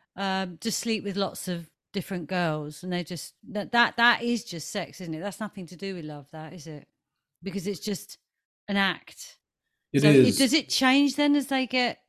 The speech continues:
Speaker 1: when they start to, uh, fall in love with someone, does,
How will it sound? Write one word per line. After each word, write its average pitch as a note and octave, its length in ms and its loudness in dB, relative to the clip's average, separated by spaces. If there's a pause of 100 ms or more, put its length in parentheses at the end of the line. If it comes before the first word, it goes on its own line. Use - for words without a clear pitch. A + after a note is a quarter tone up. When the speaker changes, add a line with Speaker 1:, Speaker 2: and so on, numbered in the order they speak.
(380)
Speaker 1:
when A#3+ 160 2
they C4 120 6
start C#4 360 -2
to, A#3+ 260 -2 (640)
uh, G#3+ 340 0
fall B3+ 280 0
in A3+ 160 0
love A3+ 240 0
with G#3 100 -6
someone, E3 320 -4
does, G3 180 -8